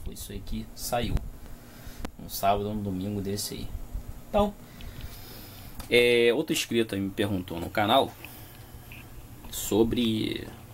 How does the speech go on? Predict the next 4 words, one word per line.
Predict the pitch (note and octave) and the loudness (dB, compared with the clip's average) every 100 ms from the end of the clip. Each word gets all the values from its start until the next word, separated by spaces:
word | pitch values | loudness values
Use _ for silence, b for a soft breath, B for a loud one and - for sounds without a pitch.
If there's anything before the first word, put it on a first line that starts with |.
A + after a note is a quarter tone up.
| - - - - - - - - - - - - - - - - - - - - - - | -14 -12 -14 -16 -16 -16 -16 -16 -16 -16 -16 -18 -18 -14 -12 -10 -10 -10 -10 -10 -12 -6
é, | A2+ A2 A2 | -2 2 2
me | G#2 G2 | 2 2
perguntou | G2 G2+ F#2 - F#2 | 2 2 2 0 -4
sobre | - G2 G2+ G2+ G#2 G2+ G2 D2+ - | -2 2 2 4 2 2 2 -2 -6